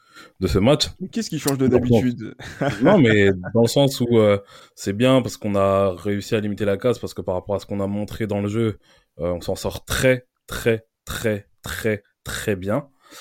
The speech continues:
Speaker 1: Et, euh, mais après, voilà, moi, ce que je regrette juste, c'est que le Barça a pris deux points d'avance sur nous. Donc, euh, sachant qu'on a le même nombre de, même nombre de points, après, c'est vrai qu'on les recevra, euh, pour le match retour.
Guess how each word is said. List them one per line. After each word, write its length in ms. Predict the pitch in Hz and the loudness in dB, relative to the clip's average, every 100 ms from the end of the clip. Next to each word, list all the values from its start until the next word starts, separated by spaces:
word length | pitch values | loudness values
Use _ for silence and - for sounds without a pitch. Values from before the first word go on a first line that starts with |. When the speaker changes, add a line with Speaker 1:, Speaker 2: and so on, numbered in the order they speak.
| - - _ _ - | -20 -20 _ _ -4
Speaker 1:
Et, 180 | 110 104 | 0 4
euh, 300 | 98 95 92 | 4 4 2
mais 640 | 98 95 95 95 95 98 | -2 -6 -6 -6 -6 -2
après, 240 | 104 98 135 | -2 0 0
voilà, 220 | 120 135 | 4 4
moi, 140 | 113 | 2
ce 60 | 101 | -2
que 60 | 104 | -4
je 100 | 98 | -4
regrette 260 | 98 101 | -2 -2
juste, 180 | 113 135 | -4 -6
c'est 100 | 98 | -6
que 80 | 101 | -6
le 60 | |
Barça 340 | 90 90 - 113 | -6 -6 -2 -2
a 60 | |
pris 180 | 101 - | -2 -6
deux 140 | 104 104 | -8 -4
points 140 | 110 | -2
d'avance 260 | 104 104 - | 0 0 -4
sur 120 | 98 | -2
nous. 260 | 165 143 _ _ _ _ - | -2 -4 _ _ _ _ -14
Donc, 300 | 90 92 98 | -10 -8 -2
euh, 340 | 95 92 92 | 0 0 -2
sachant 260 | 95 98 107 | -2 -4 -4
qu'on 140 | 104 | -4
a 60 | 95 | -2
le 60 | |
même 140 | 101 101 | -2 -2
nombre 480 | 101 92 95 92 | -2 -4 -6 -6
de, 240 | 95 98 - | -4 -4 -6
même 300 | 101 104 110 | -6 -2 0
nombre 280 | 110 110 98 | 0 0 0
de 80 | 98 | 0
points, 220 | 95 127 | 0 2
après, 200 | 123 113 | 2 0
c'est 120 | 107 98 | -2 -2
vrai 140 | 101 | -2
qu'on 140 | - | -2
les 80 | 98 | -2
recevra, 640 | 92 95 95 90 107 104 92 | -2 -4 -4 -2 2 2 2
euh, 60 | 92 _ - - _ | -2 _ -20 -20 _
pour 100 | 104 | -2
le 60 | 92 | 0
match 160 | 92 | 0
retour. 440 | - 92 135 156 | -2 -4 2 2